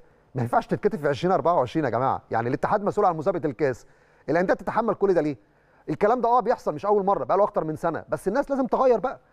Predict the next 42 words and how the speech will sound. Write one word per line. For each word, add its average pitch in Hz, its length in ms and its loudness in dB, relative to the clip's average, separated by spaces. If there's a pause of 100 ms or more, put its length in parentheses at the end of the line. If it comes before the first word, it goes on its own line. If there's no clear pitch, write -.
(280)
لازم 220 240 4
تواكب 214 400 2
العصر 190 280 0
اللي 190 120 -4
احنا 202 140 -6
فيه. 208 220 -6 (720)
في 226 340 2 (120)
أندية 180 340 4
بتلعب 220 260 2
معاك 208 140 -2
في - 60 -4
الكاس - 480 -2
والمسابقة 160 460 2
دي 208 180 0
أنت 190 380 2
بيتم 202 340 0
تسويقها 202 480 2
بأرقام 180 360 0
مالية 185 220 4
كويسة، 170 380 0 (260)
ادي 254 220 4
للأندية 214 380 4
فلوس. - 460 -10 (540)
يعني 139 220 0
كل 233 280 4
دور 208 160 4
ليه 233 120 -2
فلوس. - 480 -8 (520)
آه، 185 200 2
دور 208 180 4
ال 233 80 4
اتنين 226 200 0
وتلاتين 214 360 2
مثلًا 214 460 0
تلتمية 196 340 -4
ألف 190 180 2
جنيه، 165 360 0 (120)
وصلت 196 360 2
الدور 202 180 4
الستاشر 196 480 0
خمسمية 185 460 -2
ألف، 175 240 0